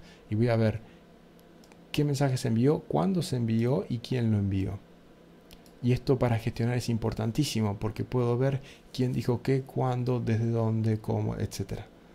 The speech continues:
¿Sí? Entonces puedo saber si alguien dijo algo importante para el paciente y no se hizo, bueno, ¿por qué no se hizo?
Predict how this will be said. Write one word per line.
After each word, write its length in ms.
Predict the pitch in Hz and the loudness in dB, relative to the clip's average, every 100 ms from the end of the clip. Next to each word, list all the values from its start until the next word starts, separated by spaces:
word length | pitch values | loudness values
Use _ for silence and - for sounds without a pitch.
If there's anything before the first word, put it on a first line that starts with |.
| - - | -20 -20
¿Sí? 340 | - 110 135 - - - - | -6 -4 -4 -6 -14 -20 -8
Entonces 300 | 110 107 110 | -4 0 0
puedo 260 | 104 117 110 | 2 4 4
saber 400 | 110 123 135 107 - | 2 0 0 0 -6
si 180 | - - | -6 -2
alguien 220 | 127 127 | 2 2
dijo 280 | 117 120 123 | 2 0 -2
algo 160 | 117 120 | 0 2
importante 480 | 113 117 110 123 117 | 2 0 -2 -2 0
para 140 | 117 | 0
el 20 | 110 | 0
paciente 400 | 117 139 110 107 | 0 0 -2 0
y 120 | 104 | 2
no 140 | 120 | 2
se 180 | 117 120 | 2 0
hizo, 260 | 127 131 131 | 0 0 -4
bueno, 260 | 123 143 104 | 0 2 2
¿por 160 | 113 - | -2 -2
qué 100 | 175 | -2
no 100 | 143 | 0
se 140 | 110 | 2
hizo? 320 | 107 98 98 | 0 0 -6